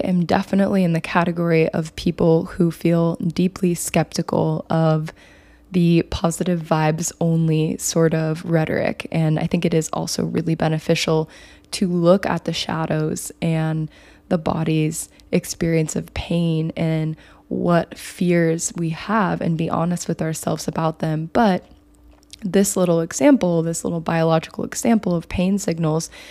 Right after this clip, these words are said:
is a reminder of how focusing only on all the problems and issues that I'm experiencing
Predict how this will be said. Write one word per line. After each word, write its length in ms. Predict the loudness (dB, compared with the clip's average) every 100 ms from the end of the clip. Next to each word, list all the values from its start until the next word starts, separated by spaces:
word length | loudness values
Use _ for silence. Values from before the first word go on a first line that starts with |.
| -20 2 6
is 180 | 8
a 100 | 8
reminder 800 | 6 6 4 4 4 4 0 -4 -8 -20 -20 -20 -20 _ 2
of 180 | 2
how 320 | 2 0 2 2
focusing 800 | 2 4 4 2 -2 0 0 0
only 720 | 2 6 6 6 4 0 -2 -2
on 200 | 0 2
all 120 | 2
the 100 | 0
problems 580 | 0 2 2 -2 -2 -4
and 120 | 0
issues 540 | -2 0 0 2 0
that 120 | -2 -2
I'm 160 | -2
experiencing 800 | -4 -4 2 4 4 2 -2 -2